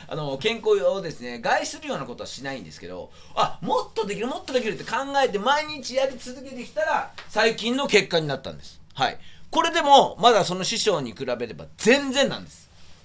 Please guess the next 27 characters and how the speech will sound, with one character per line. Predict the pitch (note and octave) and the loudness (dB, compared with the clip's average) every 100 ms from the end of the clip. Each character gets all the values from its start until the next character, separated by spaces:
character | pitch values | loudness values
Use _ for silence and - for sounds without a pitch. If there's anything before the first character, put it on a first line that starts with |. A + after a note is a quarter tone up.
| - - | -20 -16
そ | - E4 F4+ | -6 0 2
う | |
い | F4+ F4+ | 2 -2
う | |
人 | A#3+ E4+ | -2 0
が | - - - | -2 -4 -4
い | C#4+ | -2
る、 | E4 B3+ - | -2 -6 -8
い | G3+ | -2
な | G#3+ | 0
い | G3+ E3 | 0 2
で、 | F#3 C#3 - - - | 2 2 -2 -18 0
え | D#3+ D3+ | 6 6
ー、 | |
飛 | - - | 4 2
躍 | D#4+ - - | 2 2 -2
的 | D4 | -6
に | C#4+ | -4
で | G3+ | -6
す | - | -8
ね、 | A2+ | -10
え | G#2 F2 A2 A2+ A2 A#2 | -10 -10 -8 -8 -10 -8
ー、 | C3+ | -4
レ | D#3+ | -2
ベ | F#3 | -2
ル | F3 | 0
が、 | E3 - | -2 -2